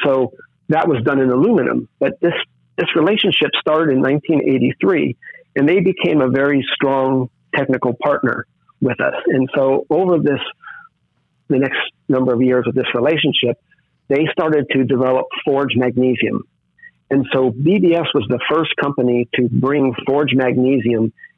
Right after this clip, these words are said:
into the automotive race world. So Ferrari was our first customer in Formula One.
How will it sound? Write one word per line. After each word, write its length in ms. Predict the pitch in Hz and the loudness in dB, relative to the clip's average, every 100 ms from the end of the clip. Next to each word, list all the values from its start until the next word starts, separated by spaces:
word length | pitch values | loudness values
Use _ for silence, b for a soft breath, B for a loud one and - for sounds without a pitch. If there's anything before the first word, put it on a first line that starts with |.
| _ | _
into 480 | 131 131 - 127 127 117 | -2 -2 0 0 2 2
the 300 | 123 117 113 - _ 127 | 2 0 -2 -10 _ -2
automotive 500 | 131 123 127 120 107 | 0 2 2 0 -2
race 260 | 127 - - | -2 -2 -2
world. 240 | 69 - _ _ _ _ b b b - | -4 -4 _ _ _ _ b b b -4
So 280 | 123 120 117 _ _ - - | -2 -2 -4 _ _ -16 -6
Ferrari 460 | 147 139 151 151 135 | 0 2 2 2 2
was 200 | 127 117 | 0 0
our 160 | 117 - | -2 -2
first 160 | 131 - | -4 -2
customer 520 | 135 127 - 135 147 | -4 -2 -2 0 0
in 80 | 120 - | -2 -2
Formula 320 | 127 120 117 | -2 0 0
One. 400 | 117 123 165 180 | 0 2 0 0